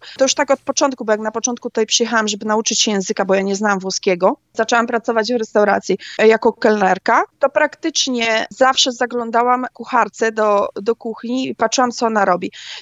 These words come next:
To mnie właśnie to, to były lata, ile? To było prawie dwadzieścia sześć lat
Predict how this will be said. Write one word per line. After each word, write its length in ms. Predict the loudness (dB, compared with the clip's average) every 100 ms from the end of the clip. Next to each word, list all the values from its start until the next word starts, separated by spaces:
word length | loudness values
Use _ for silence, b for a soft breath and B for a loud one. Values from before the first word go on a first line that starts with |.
| B
To 100 | 0
mnie 160 | 2
właśnie 300 | 4 2 2
to, 280 | 2 2 2 -4 -8 _ _ -4
to 100 | 2
były 160 | 4
lata, 320 | 6 4 2
ile? 220 | -2 -2 -4
To 100 | -6
było 120 | -4
prawie 300 | -2 -2 -2
dwadzieścia 380 | -2 -4 -4 -4
sześć 260 | -4 -4
lat 160 | -4